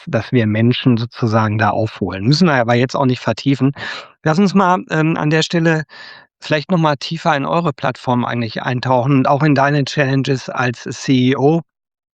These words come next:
Du hast es ja grad schon angedeutet, der, äh, technologische Wandel, der ist derart rasant geworden,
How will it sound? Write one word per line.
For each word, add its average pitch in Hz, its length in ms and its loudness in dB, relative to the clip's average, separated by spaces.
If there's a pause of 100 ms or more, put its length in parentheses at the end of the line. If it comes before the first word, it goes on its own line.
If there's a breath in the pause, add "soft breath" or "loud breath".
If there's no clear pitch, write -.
(200)
Du 135 100 0
hast 131 120 -2
es 127 40 -4
ja 135 80 2
grad 127 180 -2
schon 143 160 -2
angedeutet, 151 680 2 (640 loud breath)
der, 131 400 2
äh, 131 300 0 (240 soft breath)
technologische 151 800 2
Wandel, 151 360 4
der 139 220 -2
ist - 160 -12
derart 143 460 0
rasant 135 420 2
geworden, 120 640 2